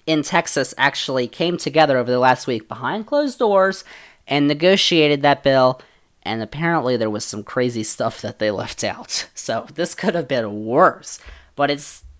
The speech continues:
still pretty bad. So, you know, it's bad because they don't have any justification for this. Well, they have poor justification.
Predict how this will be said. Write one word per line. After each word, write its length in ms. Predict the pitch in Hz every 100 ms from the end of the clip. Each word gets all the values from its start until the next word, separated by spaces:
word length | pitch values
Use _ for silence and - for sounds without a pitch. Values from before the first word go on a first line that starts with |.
| -
still 320 | 262 349 320
pretty 340 | - 135 117
bad. 460 | 117 - - - 139 _ _ _ _
So, 420 | - 190 180 - - _
you 240 | - 196 208
know, 260 | 170 185
it's 200 | - 202
bad 500 | - 226 294 185 208 233 _ _ _
because 280 | 208 233 214
they 140 | 233
don't 120 | 233
have 140 | 233 220
any 160 | 220
justification 1040 | 202 220 214 214 196 208 - 214 202 - 117
for 160 | 117
this. 280 | 110 - -
Well, 480 | 175 180 165 160 160 _ _ _
they 120 | 151
have 340 | 160 143 -
poor 400 | - 208 220 127
justification. 920 | 117 - - 110 113 - 101 - -